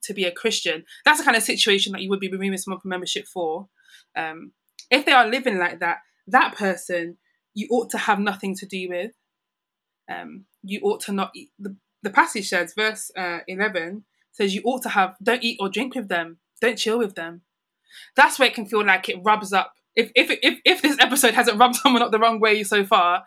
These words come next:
that's the moment where it feels like it's the wrong way. If somebody has been, um, yeah, i-, is, is,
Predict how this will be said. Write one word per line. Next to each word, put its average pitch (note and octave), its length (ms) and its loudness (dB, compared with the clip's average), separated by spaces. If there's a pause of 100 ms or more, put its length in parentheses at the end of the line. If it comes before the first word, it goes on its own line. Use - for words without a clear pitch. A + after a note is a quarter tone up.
(340)
that's D4 220 8
the A#3+ 80 2
moment F#3 240 -2
where F3 80 -2
it - 80 -18
feels F#3+ 120 -2
like F3 140 -6
it's G3 140 -12
the F3+ 100 -8
wrong F3+ 220 -6
way. F3 300 -4 (380)
If G3+ 120 -12
somebody C4 420 2
has F#3+ 300 -2
been, F3 280 -4
um, F3 320 -6 (440)
yeah, A3+ 300 0 (280)
i-, A3 140 -6
is, G3+ 260 -2
is, G3+ 280 -6